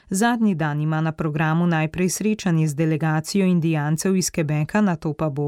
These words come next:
odletel skoraj proti Grenlandiji v pokrajini Nunavut, kjer se bo zasebno srečal z nekdanjimi učenci rezidencialnih šol, v katerih je prihajalo do raznovrstnih zlorab staroselcev.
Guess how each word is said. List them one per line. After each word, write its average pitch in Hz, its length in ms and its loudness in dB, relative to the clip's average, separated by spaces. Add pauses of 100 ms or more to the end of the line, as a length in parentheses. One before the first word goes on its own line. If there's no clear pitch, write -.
odletel 170 480 0
skoraj 185 380 0
proti 165 380 -2
Grenlandiji 170 760 2
v 190 60 0
pokrajini 160 960 0
Nunavut, 185 760 2 (400)
kjer 247 200 0
se 214 180 0
bo 185 220 2
zasebno 180 520 0
srečal 175 460 -2
z 170 100 0
nekdanjimi 160 720 2
učenci 180 600 0
rezidencialnih 151 1000 0
šol, 202 320 2 (360)
v 220 100 0
katerih 214 540 0
je 156 140 0
prihajalo 160 680 0
do 160 320 0
raznovrstnih 175 920 0
zlorab 156 400 0
staroselcev. 151 880 0